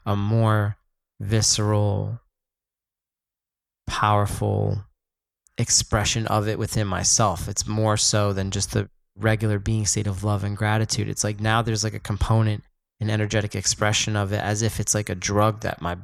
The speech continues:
physical body is on. And this is completely sober.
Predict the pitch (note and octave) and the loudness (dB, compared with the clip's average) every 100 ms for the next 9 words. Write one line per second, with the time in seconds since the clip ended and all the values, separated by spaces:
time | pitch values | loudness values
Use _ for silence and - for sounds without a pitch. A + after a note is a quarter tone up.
0 | - - G#2+ A2+ - G2+ G2 G2+ G#2+ G#2 | -12 -2 0 0 -2 -2 2 0 0 -2
1 | F2+ G2 F2 - - _ _ _ _ _ | 2 2 2 -2 -10 _ _ _ _ _
2 | _ _ _ G#2+ G#2+ - A2 - - _ | _ _ _ -2 0 0 0 -4 -8 _
3 | - G#2 - B2+ G#2 G2+ - A#2 A#2 - | -12 -6 0 0 0 -2 2 2 0 -6